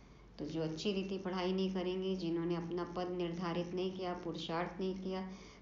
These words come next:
तो अंदर में पछताएंगे ना, रोएंगे, फतकते रहेंगे, कुलबुलाएंगे, तड़पेंगे।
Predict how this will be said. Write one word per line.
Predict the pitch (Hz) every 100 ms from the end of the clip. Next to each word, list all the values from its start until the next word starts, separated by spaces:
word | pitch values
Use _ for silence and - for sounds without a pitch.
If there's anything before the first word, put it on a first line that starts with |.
| -
तो |
अंदर | 156 160 165
में | 175 170
पछताएंगे | 165 - 160 165 180 160
ना, | 160 208
रोएंगे, | 170 170 170 170 151
फतकते | - 175 196 190 - 175
रहेंगे, | 165 156 147 151 - - - - - - -
कुलबुलाएंगे, | 185 170 170 165 170 175 156 147 - - - -
तड़पेंगे। | 170 175 190 175 165 143